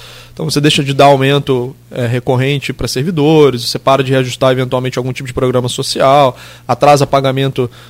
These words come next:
a fornecedores, é, fica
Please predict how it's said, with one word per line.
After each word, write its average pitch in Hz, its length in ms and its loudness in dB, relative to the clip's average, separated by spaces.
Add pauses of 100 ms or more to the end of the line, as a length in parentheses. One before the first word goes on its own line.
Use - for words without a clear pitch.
(120)
a 127 60 -8
fornecedores, 139 1200 2 (260)
é, 120 680 4 (400)
fica 127 500 -2